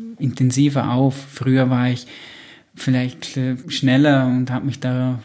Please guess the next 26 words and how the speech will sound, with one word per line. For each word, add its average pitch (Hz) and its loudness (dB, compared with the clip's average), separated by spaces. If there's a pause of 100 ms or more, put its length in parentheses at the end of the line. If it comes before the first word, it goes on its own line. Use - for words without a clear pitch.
(100)
drauf 120 -4
einlassen 131 4
und 123 0
runtergestoßen. 135 0 (400)
Heutzutage 120 -2 (300)
mag 131 2
ich 135 2
schon 127 4
allein 120 4
den 123 2
Kitzel 135 -4
so 123 -4
von 127 0
dem, 127 6
was 123 2
ich - -8 (220)
jetzt - -6
gleich 127 -2
machen 131 2
werde. 139 2 (420)
Zum 131 -4
Beispiel 120 -2
sei 120 -2
es 123 -4
halt 120 -6
ein 120 -2